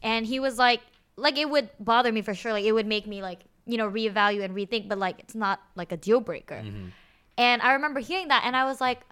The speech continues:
Speaker 1: "Well, I really like him, and I really wanna be with him."
Speaker 2: Yeah.
Speaker 1: And, like, these other things, dates could be cool, whatever, but, like, not worth making him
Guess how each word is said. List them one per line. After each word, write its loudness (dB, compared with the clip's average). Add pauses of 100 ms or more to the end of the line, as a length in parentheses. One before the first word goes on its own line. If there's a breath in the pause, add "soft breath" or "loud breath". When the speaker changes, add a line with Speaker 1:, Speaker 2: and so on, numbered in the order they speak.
(460)
Speaker 1:
"Well, 0
I 4
really 0
like 2
him, -14
and -8
I -4
really 0
wanna -6
be -4
with -2
him." -8
Speaker 2:
Yeah. -8 (400)
Speaker 1:
And, 0
like, 0
these -4
other 4
things, -6
dates 0
could -14
be -4
cool, -2
whatever, 0
but, -4
like, -4 (200)
not 4
worth 0
making -4
him -6